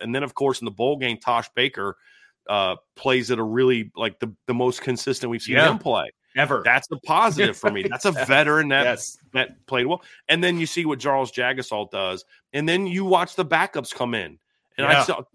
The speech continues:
Speaker 1: I thought Sam Pendleton was great.
Speaker 2: Yeah.
Speaker 1: I thought Selvin Absher looked good. I mean,
Speaker 2: They
Speaker 1: and
Speaker 2: just
Speaker 1: you're
Speaker 2: mauled
Speaker 1: like,
Speaker 2: guys. They were just
Speaker 1: Yeah.
Speaker 2: mauling guys.
Speaker 1: Yes.
Speaker 2: Yeah.
Speaker 1: And
Speaker 2: Yeah,
Speaker 1: so you're
Speaker 2: yeah.
Speaker 1: like, okay, the kids that ha-, are, have spent as much time with him as Coach Easton or more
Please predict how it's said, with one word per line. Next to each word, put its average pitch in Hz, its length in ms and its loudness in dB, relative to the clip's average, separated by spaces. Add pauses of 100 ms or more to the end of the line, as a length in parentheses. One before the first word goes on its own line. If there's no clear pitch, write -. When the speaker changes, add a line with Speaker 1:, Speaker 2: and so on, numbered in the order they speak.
(140)
Speaker 1:
I 160 120 -4
thought 170 200 2
Sam 180 220 0
Pendleton 185 380 0
was 131 100 -8
great. 175 440 0 (400)
Speaker 2:
Yeah. 117 220 2
Speaker 1:
I 127 120 2
thought 165 240 2
Selvin 180 320 0
Absher 185 420 2
looked 143 240 -2
good. 113 320 -2
I 110 60 0
mean, 135 160 -4
Speaker 2:
They - 60 -2
Speaker 1:
and - 40 -2
Speaker 2:
just 160 80 -4
Speaker 1:
you're 170 100 -4
Speaker 2:
mauled 165 300 6
Speaker 1:
like, 131 60 -8
Speaker 2:
guys. 107 480 -2
They 175 80 0
were 170 60 4
just 214 120 2
Speaker 1:
Yeah. 202 140 2
Speaker 2:
mauling 180 440 4
guys. 110 300 -2
Speaker 1:
Yes. 226 460 0
Speaker 2:
Yeah. 135 80 -8
Speaker 1:
And 147 80 -6
Speaker 2:
Yeah, - 40 -6
Speaker 1:
so 190 60 -2
you're 185 100 2
Speaker 2:
yeah. 175 60 2
Speaker 1:
like, 170 100 -4
okay, 214 560 -2 (280)
the 147 80 -8
kids 220 320 -4
that 220 160 2 (160)
ha-, 175 180 -4
are, 160 160 -6
have 160 220 -4
spent 202 240 -2
as 165 100 -8
much 175 220 -4
time 175 180 -2
with 151 100 -8
him 170 220 -6
as 160 80 -10
Coach 151 320 -6
Easton 147 400 -6
or 135 180 0
more 143 580 0